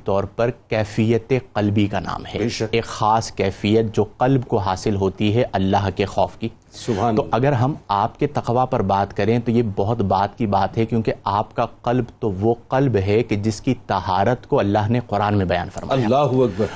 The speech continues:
Speaker 1: اور آپ رضی اللہ تعالی عنہا کو یہ شرف حاصل ہے کہ حضرت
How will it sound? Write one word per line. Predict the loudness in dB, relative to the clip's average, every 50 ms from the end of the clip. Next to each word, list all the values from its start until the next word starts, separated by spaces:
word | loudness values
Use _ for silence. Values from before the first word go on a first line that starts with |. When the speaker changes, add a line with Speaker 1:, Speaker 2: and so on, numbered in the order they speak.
| -4 0
Speaker 1:
اور | 0 0 0 2
آپ | 2 2 2 2 2
رضی | 2 4 4 4
اللہ | 4 4 4 2 2 2 0 0 0
تعالی | 0 0 2 2 2 2 0 0
عنہا | 0 -2 0 0 0 0 0 -2
کو | -2 0 2 2
یہ | 4 2
شرف | 2 0 0 0 0 0 -2
حاصل | -2 -2 -2 -2 0 2 0 2 2
ہے | 2 2 2 2
کہ | 0 -2 0
حضرت | 0 0 2 0 0 2 2